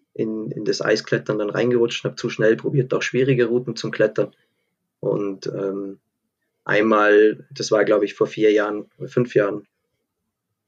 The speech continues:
oder sechs Jahren, ich weiß es gar nicht mehr, ist doch eine Zeit lang jetzt schon her, äh, sind mir die Eisschrauben ausgegangen und ich dachte mir, ja, das ist so die letzten sieben Meter, die kann ich schon noch so klettern. Und, ähm,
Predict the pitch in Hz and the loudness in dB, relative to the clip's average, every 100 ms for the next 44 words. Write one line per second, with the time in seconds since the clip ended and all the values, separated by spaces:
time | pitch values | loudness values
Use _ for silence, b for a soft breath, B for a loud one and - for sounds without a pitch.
0 | _ - 107 135 123 - 113 113 117 113 | _ -2 0 2 2 2 4 4 2 2
1 | - 107 104 107 117 120 - 120 117 110 | 0 0 2 4 6 4 4 2 4 2
2 | 113 110 113 110 110 107 110 113 B B | 2 2 4 4 2 0 2 0 B B
3 | B B B B B B _ _ _ _ | B B B B B B _ _ _ _
4 | 120 131 135 135 156 147 - 123 - 123 | 2 4 4 4 4 6 4 4 4 4
5 | 127 123 135 135 127 123 139 143 139 B | 6 6 2 2 0 2 4 4 2 B
6 | B 123 123 123 120 120 - 117 - 120 | B -6 -4 -4 -6 -8 -2 -2 0 -2
7 | 113 110 110 110 - - 110 113 110 113 | 2 4 4 2 -4 -6 -4 -2 -2 -2
8 | - 110 107 107 - 117 110 113 113 107 | -6 -10 -10 -10 -4 -4 0 -2 0 -2
9 | 104 117 113 107 107 104 - 135 127 127 | -2 -2 -2 -4 -6 -6 -4 0 0 0
10 | 120 - _ _ _ _ _ _ _ _ | -4 -4 _ _ _ _ _ _ _ _
11 | 104 104 107 104 104 - - 104 104 101 | 0 2 0 -6 -10 -10 -2 2 2 0
12 | 101 101 98 | -6 -12 -20